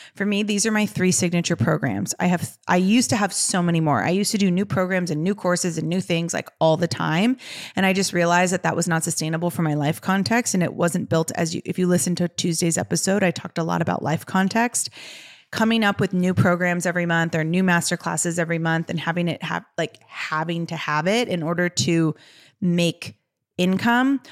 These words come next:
was not sustainable. And I really wanted something that we could build out that was evergreen,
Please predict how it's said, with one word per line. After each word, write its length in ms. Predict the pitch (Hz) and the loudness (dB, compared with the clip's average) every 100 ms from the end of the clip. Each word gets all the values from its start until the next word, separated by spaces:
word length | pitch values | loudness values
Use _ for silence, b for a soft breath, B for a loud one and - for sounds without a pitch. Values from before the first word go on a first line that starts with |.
| B | B
was 160 | 180 175 | 0 2
not 200 | 170 165 | 2 2
sustainable. 580 | 165 170 165 180 233 | 0 0 0 2 2
And 100 | 240 | 4
I 60 | 180 | 2
really 300 | 170 170 175 | 4 4 4
wanted 340 | 170 165 170 | 2 2 0
something 340 | 165 180 185 185 | -6 -6 -4 -4
that 140 | 175 | -4
we 100 | 165 | -4
could 260 | - 165 156 | -2 -2 4
build 280 | 165 165 170 | 4 4 2
out 320 | - 160 180 | 2 2 2
that 120 | - - | 0 -2
was 140 | 170 | -4
evergreen, 720 | - 151 180 185 226 240 262 | -4 -2 -2 0 2 2 2